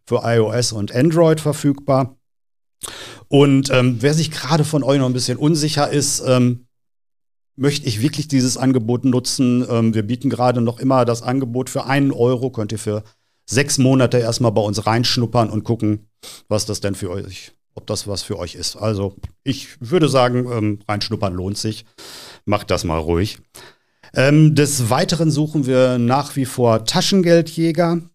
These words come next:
also Jugendliche zwischen dreizehn und siebzehn Jahren, die uns helfen, Zeitungen und Prospekte zu verteilen.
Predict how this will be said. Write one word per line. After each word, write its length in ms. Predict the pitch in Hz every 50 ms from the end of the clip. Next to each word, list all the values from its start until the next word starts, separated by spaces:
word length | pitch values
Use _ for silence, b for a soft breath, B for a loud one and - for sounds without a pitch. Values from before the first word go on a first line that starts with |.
| 127 123
also 220 | 113 110 104 110
Jugendliche 540 | 107 104 120 120 135 131 - 131 117 - 120
zwischen 320 | 113 - 120 113 - 113
dreizehn 460 | 101 - 98 101 117 123 117 - 135 113
und 120 | 110 104
siebzehn 420 | 90 101 113 - - - 110 101
Jahren, 300 | 98 104 104 107 123 131
die 120 | 123 117 107
uns 180 | 101 113 113
helfen, 400 | - 113 113 120 117 - 117 113 110
Zeitungen 440 | - 113 110 113 117 120 110 107 107
und 200 | 107 98 - _
Prospekte 480 | - 87 - - 151 160 156 156 165
zu 140 | 156 - 156
verteilen. 720 | 143 - 143 135 - 143 139 135 135 131 131 135 131 B